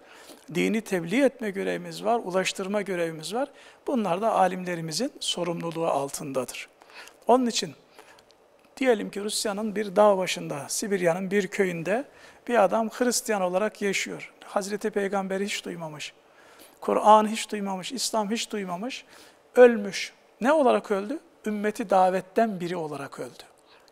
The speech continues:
Davet bekleyen bir ümmetti. Davet de ona gitmediğine göre Allah Rahim, Allah Celle ve Ala Hazretleri Gafur,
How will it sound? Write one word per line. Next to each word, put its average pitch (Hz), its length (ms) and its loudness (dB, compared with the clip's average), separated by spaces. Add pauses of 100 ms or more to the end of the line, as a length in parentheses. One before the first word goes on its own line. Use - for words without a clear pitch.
(220)
Davet 170 380 6
bekleyen 196 440 0
bir 175 80 -2
ümmetti. 156 460 -8 (280)
Davet 220 380 10
de 285 60 4
ona 269 140 6
gitmediğine 196 640 -2
göre 190 260 -2 (400)
Allah 170 340 0
Rahim, 175 460 -4 (500)
Allah 165 320 0
Celle 170 240 -8
ve 160 60 2
Ala 156 360 -2
Hazretleri 156 500 -6
Gafur, 202 460 -2